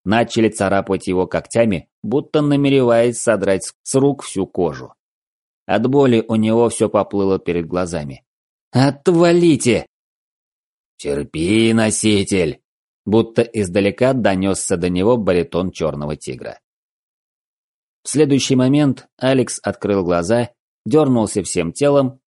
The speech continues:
и больно ударился головой о стену. Кожа на руках горела так, будто по ней очень долго водили раскалённым утюгом.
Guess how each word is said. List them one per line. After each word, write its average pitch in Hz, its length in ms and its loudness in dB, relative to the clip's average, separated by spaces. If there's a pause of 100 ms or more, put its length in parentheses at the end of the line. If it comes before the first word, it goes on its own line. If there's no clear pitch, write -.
и 92 100 -2
больно 147 480 0
ударился 95 640 0
головой 82 440 -2
о 82 120 -8
стену. 65 460 -14 (640)
Кожа 95 340 0
на 87 120 0
руках 87 360 -4
горела 90 460 0
так, 98 440 -2
будто 90 380 -4
по 95 180 -2
ней 101 180 0
очень 92 380 -2
долго 107 280 0
водили 87 520 0
раскалённым 80 680 -6
утюгом. 80 480 -10